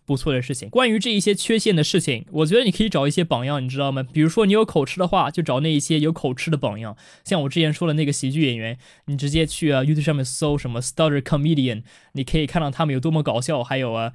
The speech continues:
有多么的酷。然后你也可以成为和他们一样的人，因为你知道啊，成为这样一个人是可能的，然后成为这样一个人是可以做到的事情，然后你也可以成为这样的人，然后啊，我不觉得这是什么很大的问题。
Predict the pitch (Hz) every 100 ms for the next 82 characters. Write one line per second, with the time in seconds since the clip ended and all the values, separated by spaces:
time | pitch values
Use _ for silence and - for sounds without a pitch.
0 | - _ - 135 160 151 - - 240 -
1 | 143 135 170 156 185 147 180 - 165 156
2 | 139 151 - - - 196 185 165 143 165
3 | 120 101 127 165 160 139 220 220 180 151
4 | - 165 165 208 156 156 156 127 135 -
5 | 131 113 - - - - 143 117 139 190
6 | 156 143 160 - 156 156 185 147 156 131
7 | 135 - 165 123 - 226 170 254 220 185
8 | 285 160 131 131 156 180 156 - 135 -
9 | 127 143 120 104 107 120 160 139 131 127
10 | 135 127 143 131 143 131 139 120 123 117
11 | 117 117 120 123 - 117